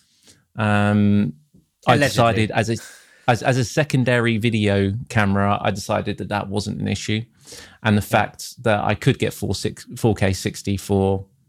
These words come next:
Speaker 1: fifty minutes, I think it does, before
Speaker 2: Hmm.
Speaker 1: it might have an issue, I decided that was fine. There's no issue in, um, ten eighty. It just doesn't, there's no problem. It just keeps going and going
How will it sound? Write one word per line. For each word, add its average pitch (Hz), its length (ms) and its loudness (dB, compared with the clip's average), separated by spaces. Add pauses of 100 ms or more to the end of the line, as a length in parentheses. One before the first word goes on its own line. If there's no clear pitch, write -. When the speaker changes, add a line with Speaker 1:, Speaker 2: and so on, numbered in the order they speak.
(760)
Speaker 1:
fifty - 400 0
minutes, 165 440 -2
I 139 80 -2
think 175 220 0
it 143 80 -4
does, 185 420 -2 (300)
before 139 340 2
Speaker 2:
Hmm. 135 40 0
Speaker 1:
it - 60 -6
might 139 220 2
have 143 120 2
an 147 100 4
issue, 175 300 2 (880)
I 120 80 4
decided 104 380 0
that - 100 -4
was 98 120 -6
fine. 98 420 0 (360)
There's 107 160 0
no 127 220 4
issue 107 320 2
in, 98 480 2
um, 98 800 2 (840)
ten 101 220 2
eighty. 104 320 0
It 98 80 -6
just - 180 -8
doesn't, 95 360 -2 (680)
there's 113 160 -6
no 101 100 -2
problem. 104 320 0
It 101 60 -4
just - 140 -10
keeps - 160 -6
going 104 340 0 (320)
and 113 80 -2
going 101 340 2